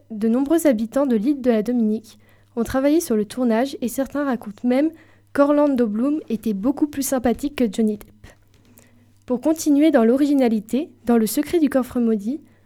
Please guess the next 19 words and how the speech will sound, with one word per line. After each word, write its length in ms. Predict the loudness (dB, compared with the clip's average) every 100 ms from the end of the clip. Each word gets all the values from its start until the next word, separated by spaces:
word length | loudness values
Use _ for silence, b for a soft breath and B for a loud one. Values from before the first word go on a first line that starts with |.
| b -2
une 140 | -2
course 260 | 0 -4 -4
pour 160 | -2
obtenir 460 | -2 0 -2 0 -2
la 140 | -4
clé 240 | -4 -6 -4
du 160 | -4
coffre 360 | -2 -2 -2 -4
de 80 | -4
David 460 | -2 -4 -4 -6
Jones 240 | -4 -2 -2 -8 -14 -4
amène 340 | 2 4 4
le 80 | 2
héros 240 | 2 2 -2
du 140 | -4
film 260 | -6 -6 -6 B B B -4
dans 100 | -2
une 180 | 0 0
cocoterie. 580 | -2 -2 -4 -6 -12